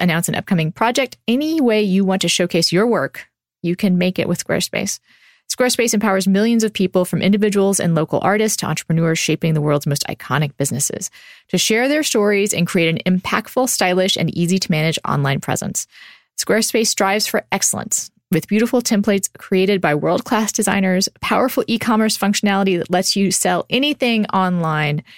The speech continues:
and analytics that will help you grow in real time. With twenty-four seven award-winning customer support, there's nothing to patch or upgrade ever.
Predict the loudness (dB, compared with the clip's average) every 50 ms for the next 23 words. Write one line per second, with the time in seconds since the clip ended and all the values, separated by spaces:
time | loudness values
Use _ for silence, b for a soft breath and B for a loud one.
0 | B B B B B B -6 -4 -2 0 0 2 2 2 2 0 -2 -2 -4 -4
1 | -4 -2 -2 -4 -4 -4 -4 -4 -4 -4 -2 -2 0 0 0 -2 -2 -4 -4 -4
2 | -4 -4 -6 -6 -8 -8 -10 -10 -10 -10 -10 -12 _ _ _ _ _ _ _ _
3 | _ -4 -4 -2 -2 0 0 0 0 2 0 0 0 0 0 0 0 2 0 0
4 | 0 0 0 2 2 2 2 2 2 2 2 0 0 0 -2 -2 -2 0 0 0
5 | 0 -2 -2 -2 0 0 0 0 0 -2 0 0 0 0 0 0 0 0 0 0
6 | 2 0 -2 -4 -4 -4 -4 -4 -2 -4 -4 -4 -4 -4 -4 -4 -6 -4 -2 -2
7 | 0 -2 -2 _ _ -2 -2 0 0 -4